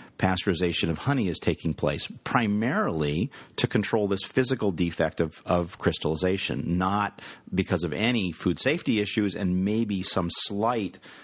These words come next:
uh, microbiology issues. Um, but again, I would question whether pasteurization really has that much of an effect on yeast either,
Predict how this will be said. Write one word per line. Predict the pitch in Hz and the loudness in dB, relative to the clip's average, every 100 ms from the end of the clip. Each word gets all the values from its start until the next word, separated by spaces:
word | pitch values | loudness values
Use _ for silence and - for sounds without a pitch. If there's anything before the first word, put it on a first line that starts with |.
| - - | -16 -2
uh, | 90 82 | 0 2
microbiology | 92 95 - 82 85 90 95 78 82 | 0 0 0 2 2 2 0 0 -2
issues. | 85 - 82 78 - - - - | 0 0 -2 -2 -6 -12 -10 0
Um, | 87 82 80 | 2 2 -2
but | 78 90 | 0 0
again, | 90 92 98 80 | 0 0 0 0
I | 90 | 0
would | 90 80 | 0 -2
question | - 101 90 - 87 | -2 0 0 0 -2
whether | 85 85 82 80 | 0 0 0 -2
pasteurization | 87 82 - 82 82 80 - 80 76 | -2 -2 -2 0 0 0 0 -2 0
really | 85 98 92 85 | 0 2 2 0
has | 87 | 0
that | 87 | 0
much | 82 87 | -2 -2
of | 80 | -2
an | 80 | -2
effect | 82 85 82 | -2 -4 0
on | 80 80 | 0 0
yeast | 85 90 - - | 2 0 0 0
either, | 120 123 85 | 2 2 0